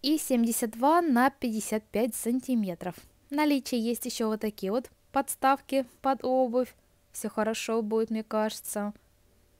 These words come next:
Вся жидкость грязная оставаться с обуви. Лоток для обуви стоит восемьдесят шесть рублей.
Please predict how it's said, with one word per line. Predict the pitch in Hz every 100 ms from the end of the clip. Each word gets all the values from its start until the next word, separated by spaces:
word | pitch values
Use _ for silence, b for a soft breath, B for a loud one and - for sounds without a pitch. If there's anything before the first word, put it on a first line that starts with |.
| _ - -
Вся | - 220
жидкость | 208 226 - 214
грязная | 214 220 220 214 214
оставаться | 208 - 208 220 311 349 - 320 320
с | -
обуви. | 294 302 277 285 277 262
Лоток | 277 247 240 233 226
для | 220 233
обуви | 311 302 320 330
стоит | - 247 247 294 277
восемьдесят | 240 285 302 277 254
шесть | - 262 -
рублей. | 233 220 240 233